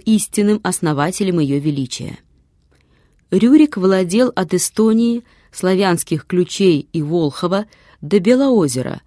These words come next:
устья Оки и города Ростова. Олег — завоевал всё от Смоленска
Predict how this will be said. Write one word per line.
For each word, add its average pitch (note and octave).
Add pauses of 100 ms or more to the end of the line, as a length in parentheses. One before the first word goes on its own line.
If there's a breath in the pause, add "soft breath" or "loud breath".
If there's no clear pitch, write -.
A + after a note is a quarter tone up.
(180)
устья G3+
Оки D#3+
и A3
города E3
Ростова. C3+ (540)
Олег — E3+ (340)
завоевал G3
всё -
от D#3+
Смоленска E3